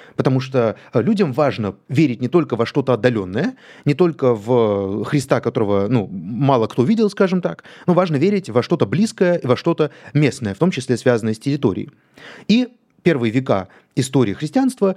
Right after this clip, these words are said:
церковь, которую, в принципе, не, наверное, не стоит называть термином «католическая», я вот по-, потом у, у Аркадия это уточню, э, ну, церковь до тысяча пятьдесят четвёртого года, в принципе, просто церковь,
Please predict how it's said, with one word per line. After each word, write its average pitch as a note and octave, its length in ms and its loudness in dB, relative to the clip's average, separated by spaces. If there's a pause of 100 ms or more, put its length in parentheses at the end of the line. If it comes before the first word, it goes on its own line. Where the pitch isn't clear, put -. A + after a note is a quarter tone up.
(160)
церковь, A3+ 420 0
которую, B2+ 520 2
в - 40 -20
принципе, D3 340 -2
не, C#3 140 2
наверное, C3+ 260 2
не C#3+ 80 -4
стоит C3+ 240 0
называть A2+ 280 0
термином A2+ 340 0
«католическая», C#3 560 0
я G#2 60 0
вот G2 180 -10
по-, B2 140 0
потом A#2 300 -2
у, B2 240 -2
у B2+ 40 4
Аркадия A2 300 0
это B2 120 -6
уточню, F3+ 400 -2 (280)
э, C3 220 2
ну, G3+ 260 0
церковь C3 380 0
до A#2 340 0
тысяча B2+ 300 -4
пятьдесят - 220 -2
четвёртого A2 400 -2
года, G#2 220 0
в - 60 -10
принципе, A2+ 400 -6
просто - 320 0
церковь, B3 340 0